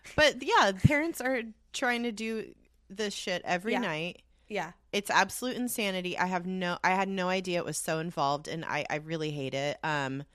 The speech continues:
Speaker 1: there's entire fucking Pinterest boards
Speaker 2: Yeah.
Speaker 1: dedicated to giving parents ideas about, like, all the creative ways they can pose and hide the elf. Or, like, not hide it, but, you know, like, like, different places in the house to put it.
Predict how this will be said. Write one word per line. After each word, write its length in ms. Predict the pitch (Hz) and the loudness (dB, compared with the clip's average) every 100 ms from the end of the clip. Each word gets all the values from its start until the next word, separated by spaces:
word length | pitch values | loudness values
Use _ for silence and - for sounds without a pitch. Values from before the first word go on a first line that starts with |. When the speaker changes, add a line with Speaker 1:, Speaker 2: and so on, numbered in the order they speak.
| _ _ - | _ _ -2
Speaker 1:
there's 180 | 320 349 | 0 0
entire 420 | 294 - 214 208 | 0 2 4 2
fucking 360 | - - 190 | -2 -4 -4
Pinterest 520 | - 196 185 - 165 - | -4 -4 -2 -4 -6 -6
boards 520 | 135 131 131 - - _ - | -4 -4 -4 -8 -12 _ -10
Speaker 2:
Yeah. 280 | 220 180 160 | -6 -6 -2
Speaker 1:
dedicated 800 | 175 170 175 - 160 147 143 147 | 2 4 2 0 -2 0 -4 -6
to 600 | - - 151 143 139 139 - _ _ _ | -10 -6 -2 -2 -2 -4 -8 _ _ _
giving 320 | - 175 170 165 | -6 -4 -4 -4
parents 500 | 170 147 147 143 151 | -4 -2 -4 -4 -4
ideas 580 | 139 151 147 147 143 | -4 -4 -2 -2 -2
about, 280 | 143 135 120 | -2 -2 -2
like, 160 | 131 131 - | -4 -4 -4
all 100 | 151 | -4
the 120 | 156 | -6
creative 440 | - 151 147 143 | -6 -6 -6 -8
ways 300 | 117 127 131 | -8 -8 -8
they 120 | 143 | -10
can 300 | 127 143 135 - _ _ - | -10 -10 -10 -14 _ _ -6
pose 420 | 170 151 147 143 | -2 0 -2 -4
and 120 | 143 | -6
hide 300 | 139 131 131 | -2 -2 -4
the 140 | 123 - | -8 -6
elf. 500 | 107 98 - - - _ _ - | -4 -6 -10 -20 -20 _ _ -8
Or, 120 | 165 | -4
like, 180 | 147 - | -4 -4
not 200 | 156 143 | -6 -4
hide 140 | 131 | -4
it, 100 | 110 | -6
but, 120 | 151 | -6
you 100 | 143 | -8
know, 120 | 147 123 | -6 -6
like, 180 | 127 _ _ - - _ _ - - _ _ _ - | -8 _ _ -20 -20 _ _ -20 -20 _ _ _ -8
like, 180 | 165 - | -8 -4
different 280 | 170 175 - | -6 -6 -6
places 360 | 143 143 143 143 | -6 -6 -8 -8
in 100 | 131 | -6
the 80 | |
house 280 | 131 123 - | -6 -6 -8
to 100 | - | -12
put 220 | - 131 | -8 -6
it. 240 | 110 95 | -4 -6